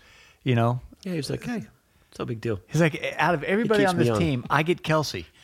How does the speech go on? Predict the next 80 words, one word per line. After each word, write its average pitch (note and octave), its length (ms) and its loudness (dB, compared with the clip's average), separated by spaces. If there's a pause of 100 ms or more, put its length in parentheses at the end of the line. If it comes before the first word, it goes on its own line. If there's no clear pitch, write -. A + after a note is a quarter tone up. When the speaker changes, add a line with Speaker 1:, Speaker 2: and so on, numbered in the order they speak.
(160)
Speaker 1:
I C3+ 100 4
understand. C#3+ 460 0
I A2 120 4
understand D3 340 2
the C3+ 40 4
way C3 100 6
he B2 40 6
operates. E3+ 600 2 (280)
He D#3 80 0
said, D#3 100 4
"He A#2+ 60 4
scared G3+ 340 4
me C#3+ 100 0
a A2+ 40 0
little. C#3 320 2 (200)
I'm C3+ 100 6
really, D3+ 280 6 (240)
I'm C#3+ 80 -2
getting D3+ 160 0
older E3+ 280 6
and D#3+ 80 2
I'm D#3 120 2
off C3+ 180 4
balance F#3 340 6
a F3 60 6
lot, D#3+ 320 6
but, D#3+ 140 4
uh, D3+ 140 8
besides D#3+ 380 6
that," G3+ 340 4
<laughs> - 1000 -2
he's - 760 -6
like, E3+ 140 4
Speaker 2:
Yeah, A2+ 120 6
it G2+ 80 4
was G2+ 120 0
not, A#2 200 6
Speaker 1:
he, - 40 -4
he G#2+ 60 0
Speaker 2:
it - 40 4
was - 60 6
Speaker 1:
wants F#3 200 4
Speaker 2:
not B2+ 120 6
an G3+ 60 6
Speaker 1:
back F#3+ 100 4
in G3+ 40 4
the G3 80 4
Speaker 2:
issue. F3+ 80 2
Speaker 1:
game. F#3 380 2 (480)
He D3 120 -4
wants D3 140 -2
to D#3 60 0
make D3+ 140 2
a D3+ 40 4
Speaker 2:
He C#3+ 60 6
Speaker 1:
difference. D#3+ 140 4
Speaker 2:
just - 60 0
wants D#3 200 0
to D3+ 60 -10
play. D3+ 280 0
He D2+ 60 0
wants E2+ 260 -2
to, G#2 120 -4
Speaker 1:
Yeah. F#2+ 260 2
Speaker 2:
he F#2+ 80 0
wants G2+ 240 -4
to G#2 100 -4
win. G2+ 260 -2
He C2+ 60 -4
wants D#2+ 240 -4
to - 80 -10
get F#2+ 160 -8
the D#2+ 60 -8
ball. F#2 280 -2
That's D#2 200 -6
what - 80 -12
they F#2 100 -2
all F#2+ 120 0
Speaker 1:
Yeah. E2+ 80 -2
Speaker 2:
do. C2+ 140 -8